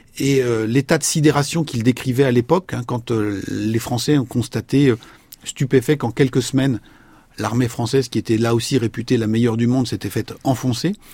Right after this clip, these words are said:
Eh bien, on a eu à peu près le même sentiment avec cette, euh, euh, ce mur sanitaire qui s'est effondré. Alors, bien évidemment, avec, euh, euh, un comportement héroïque et un dévouement, euh,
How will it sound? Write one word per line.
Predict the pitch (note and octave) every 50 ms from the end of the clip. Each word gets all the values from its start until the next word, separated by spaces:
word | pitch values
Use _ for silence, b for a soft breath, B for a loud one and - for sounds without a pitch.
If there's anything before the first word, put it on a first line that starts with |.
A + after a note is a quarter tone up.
| B B B B B B -
Eh |
bien, | A2 C3+ C#3
on | C#3+
a | C#3 C#3+
eu | D#3 D3+ C#3+
à | - -
peu | A#2 C#3
près | - - E3
le | D#3 C3
même | A#2+ C#3 D#3 E3
sentiment | D3 - D3+ C#3 B2 - C#3 C#3 D3+ F3 G3+ B B B B B B B
avec | - G#2+ A2 C#3+ C#3+ -
cette, | - - B2 A#2+ - B2+
euh, | A2+ A2 - B B B B B -
euh, | F#2+ F#2 G2 -
ce | - - -
mur | G#2+ A2+ C3+ D#3 E3 D3+
sanitaire | - - A#2+ A#2+ C3 A#2+ - - E3 -
qui | - A#2
s'est | - - - -
effondré. | - D#3+ C#3+ - C3+ C3 A#2+ B2+ E3 G#3+ A3 - - - _
Alors, | - - A2
bien | A2 G#2+
évidemment, | A2 A2+ A2+ A2+ A#2 A#2+ A#2+ A#2 C3 C3+ C3 B B B B B B -
avec, | B2+ G#2 G#2 A2+ A2+ - -
euh, | G#2+ G2+ - b b b b b b -
euh, | - - - -
un | -
comportement | - - A2+ G2 G#2+ - - A#2+ A#2 A#2+ - -
héroïque | C3 B2 A2+ B2 B2+ D3 D3 D3 -
et | G#2+
un | G2+
dévouement, | G2+ A2+ G#2+ G#2+ A2 A2+ A#2+ B2 B2 A2+ G#2
euh, | G2